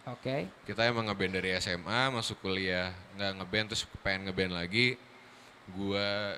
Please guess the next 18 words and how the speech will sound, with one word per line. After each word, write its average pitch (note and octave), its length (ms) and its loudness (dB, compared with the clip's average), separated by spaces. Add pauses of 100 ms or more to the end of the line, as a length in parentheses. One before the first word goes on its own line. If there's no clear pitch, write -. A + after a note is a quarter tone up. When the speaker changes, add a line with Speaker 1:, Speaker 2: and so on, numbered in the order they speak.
Speaker 2:
Lucky, G2+ 460 -2
dan G2 200 0
Iksan, A#2+ 520 -4 (360)
B A2+ 140 0
M A2+ 240 4
pengen A2 260 2
ada G#2+ 360 6
pemain G#2+ 340 0
saksofon. F#2+ 720 -2
Speaker 1:
Hmm. A#2 400 -16
Speaker 2:
Ini A2 80 -10
sebenarnya B2+ 320 0
cerita A#2 240 0
udah A#2 160 0
sering G2+ 260 -2
kita G2+ 160 -2
ceritain, G2 560 -2
tapi A2+ 320 2